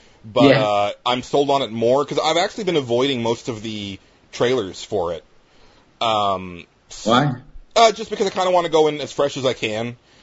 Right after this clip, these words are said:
Speaker 1: I kinda
Speaker 2: Yeah.
Speaker 1: did the same thing with, uh, um, BioShock. I feel that both of those games, like, the more you see, the less impactful it'll be when you play it.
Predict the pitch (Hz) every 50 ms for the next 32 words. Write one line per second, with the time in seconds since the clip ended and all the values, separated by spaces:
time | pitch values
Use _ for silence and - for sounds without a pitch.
0 | _ _ - 131 131 131 135 135 131 131 127 139 139 - 151 139 135 127 139 135
1 | 131 123 113 - 127 117 107 107 107 104 104 - 110 107 104 101 98 98 95 95
2 | 95 104 104 107 117 113 117 120 123 - - 135 127 131 - 131 120 - 147 151
3 | 143 139 127 - - _ _ _ _ _ 113 143 139 143 143 135 135 135 - -
4 | 135 123 123 127 127 127 131 127 104 110 120 117 113 101 104 117 113 113 117 120
5 | 120 123 123 117 - - - 127 120 120 123 120 117 107 110 113 117 117 110 -
6 | 120 110 - - 107 104 - - 123 117 120 123 113 107 123 127 117 110 104 101
7 | - - 107 98 101 117 - -